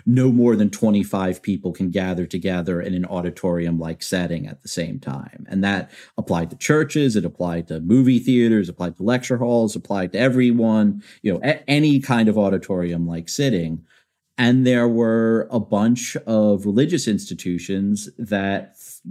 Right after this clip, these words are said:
didn't want to comply with that rule. And they filed a bunch of lawsuits. And before Justice Ginsburg died, all of those decisions were five to four, with Roberts joining the, the liberals saying,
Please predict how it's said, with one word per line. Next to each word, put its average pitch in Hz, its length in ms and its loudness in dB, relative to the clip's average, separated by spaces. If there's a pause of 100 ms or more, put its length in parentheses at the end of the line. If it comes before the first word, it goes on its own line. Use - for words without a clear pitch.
(100)
didn't 113 340 2
want 98 360 -2
to 104 40 -8
comply 131 440 -4
with 190 180 -4
that 80 260 -10
rule. - 380 -16
And 92 160 -6
they 90 80 -4
filed 95 360 -2
a 90 40 -4
bunch 107 340 -2
of 143 160 -4
lawsuits. 95 720 -4 (400)
And 117 160 4
before 156 880 0
Justice 117 420 -2
Ginsburg 104 580 0
died, 82 520 -10 (440)
all 131 240 4
of 117 120 0
those 120 180 4
decisions 101 420 -2
were 92 120 -6
five 104 420 -2
to 110 80 -6
four, 90 560 -4 (180)
with 90 180 -6
Roberts 98 520 -2
joining 95 560 -2
the, 90 480 -2
the 95 80 -4
liberals 87 720 -4
saying, 87 540 -4